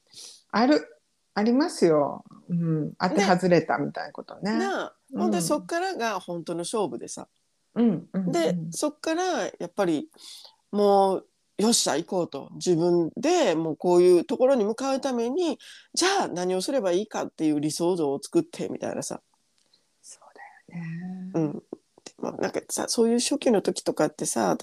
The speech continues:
Speaker 2: 例えばさ、なんかそういう、まあ、企業塾とかね、行く人とかって結構いると思うんだけど、
Speaker 1: うん。
Speaker 2: そしたらやっぱり最初の時ってそういうこと言われるんじゃないかなと思うのね。そんな感情とか、なんかそういうのに引きずられず、とりあえずこの決めたことをやれと。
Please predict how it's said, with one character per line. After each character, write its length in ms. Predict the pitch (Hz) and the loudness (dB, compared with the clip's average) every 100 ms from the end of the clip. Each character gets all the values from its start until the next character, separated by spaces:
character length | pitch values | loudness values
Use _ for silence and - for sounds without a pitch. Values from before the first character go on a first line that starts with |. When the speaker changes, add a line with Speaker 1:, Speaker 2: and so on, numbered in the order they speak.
| 170 | 2
Speaker 2:
例 100 | 208 | 2
え 40 | |
ば 100 | 151 | 2
さ、 220 | 143 190 | 0 0
な 100 | 165 | 0
ん 20 | - | -2
か 80 | |
そ 140 | - 165 | 0 4
う 40 | |
い 80 | 160 | 6
う、 140 | 160 156 - - - | 6 0 -8 -20 -8
ま 80 | 160 | -4
あ、 20 | |
企 220 | - 156 | 2 6
業 220 | 156 165 | 8 6
塾 240 | 156 143 - | 4 0 -6
と 100 | 139 | -4
か 100 | 175 | 0
ね、 180 | 294 | 0
行 80 | 226 | 2
く 100 | 175 | 0
人 180 | 160 160 | 0 -2
と 100 | 147 | -2
か 120 | 143 | -4
っ 40 | 139 | -6
て 120 | - | -4
結 140 | 165 | -4
構 100 | - | 0
い 80 | 110 | 2
る 100 | 123 | 2
と 80 | 147 | 2
思 180 | 147 160 | 0 -2
う 40 | |
ん 20 | |
だ 80 | 139 | -4
け 140 | - | -6
ど、 260 | - 165 151 - 214 | 2 4 4 2 0
Speaker 1:
う 40 | |
ん。 120 | 202 | 2
Speaker 2:
そ 80 | 196 | 2
し 80 | 180 | 4
た 140 | 202 | 6
ら 120 | 220 | 6
や 60 | 208 | 4
っ 40 | 196 | 2
ぱ 80 | |
り 40 | 202 | -2
最 260 | 208 190 | -2 -6
初 120 | 190 208 | -4 -4
の 140 | 208 | -4
時 340 | 403 466 - | -4 -4 -2
っ 60 | 269 - - | -2 -4 -10
て 80 | |
そ 140 | 220 269 | -4 -2
う 40 | |
い 20 | 285 | 0
う 20 | |
こ 100 | 302 | 0
と 120 | 202 | 0
言 80 | 202 | 2
わ 120 | 233 | 2
れ 80 | 240 | 2
る 100 | 247 | 2
ん 60 | |
じ 60 | 185 | 0
ゃ 40 | |
な 140 | 143 151 | -2 -4
い 60 | |
か 100 | 180 | -4
な 140 | 165 170 | -6 -4
と 80 | 139 | -4
思 240 | 147 156 | -4 -4
う 20 | |
の 60 | 117 | -6
ね。 180 | - - | -12 -10
そ 140 | - | -2
ん 60 | 180 | 0
な 80 | 175 | 0
感 360 | - 226 233 | 0 2 4
情 280 | 226 233 226 - _ | 6 6 6 0 _
と 120 | - | -6
か、 400 | - 147 151 147 - - - - _ | 2 6 8 6 2 -16 -20 -20 _
な 120 | 247 | -2
ん 100 | 277 | 0
か 100 | 196 | 0
そ 120 | 170 190 | 0 2
う 20 | |
い 20 | |
う 40 | |
の 100 | 175 | 2
に 80 | 151 | 0
引 60 | 156 | -4
き 140 | - 220 | -6 -2
ず 140 | 233 | 0
ら 160 | 226 226 | 0 0
れ 160 | 226 | -2
ず、 220 | - 175 | 0 -2
と 160 | - - | -2 -2
り 140 | 226 | 0
あ 40 | 339 | 0
え 40 | |
ず 120 | 311 | 0
こ 120 | 170 165 | -2 -4
の 120 | 156 | -6
決 160 | - | -4
め 120 | 254 262 | -2 0
た 80 | |
こ 140 | 165 151 | -2 -2
と 120 | 147 | -2
を 80 | 143 | 0
や 120 | 165 | 0
れ 100 | 233 | 0
と。 200 | - - | -2 -8